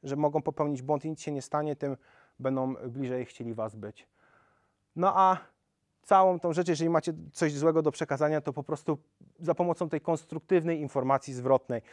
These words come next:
To jest temat na oddzielny wykład, ale warto znać tą kanapkę, nie?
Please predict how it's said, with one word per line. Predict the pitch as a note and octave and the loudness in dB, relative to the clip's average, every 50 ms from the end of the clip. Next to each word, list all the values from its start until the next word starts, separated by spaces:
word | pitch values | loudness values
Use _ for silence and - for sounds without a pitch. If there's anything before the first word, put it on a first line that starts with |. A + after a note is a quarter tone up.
| - - - - _ _ _ _ - | -20 -20 -20 -20 _ _ _ _ 0
To | - | 2
jest | F#3 F3 D#3 - - - E3+ - | 4 4 2 0 -2 -4 0 2
temat | G#3+ G3+ F#3+ F3 F3 | 4 6 6 4 4
na | F#3+ F3+ | 4 0
oddzielny | E3+ C#3+ - F3+ F3 F3 E3+ C#3+ | 2 2 2 2 2 2 0 2
wykład, | C#3 F#3+ G3 F#3+ - E3 C#3+ - | 4 2 2 4 4 2 4 4
ale | D3 C#3 C#3+ C3+ | 4 4 4 4
warto | D#3 D#3+ D#3 - D#3+ | 4 4 2 2 -2
znać | C3+ D3 C#3+ - - | -6 -6 -6 -6 -6
tą | D3 C3+ | -6 -4
kanapkę, | - D#3 D3+ D#3 D3+ D3+ - - - A#2 A2+ | 0 4 6 6 6 4 4 -4 -6 -4 -4
nie? | B2+ D#3 F#3+ | -2 -2 -4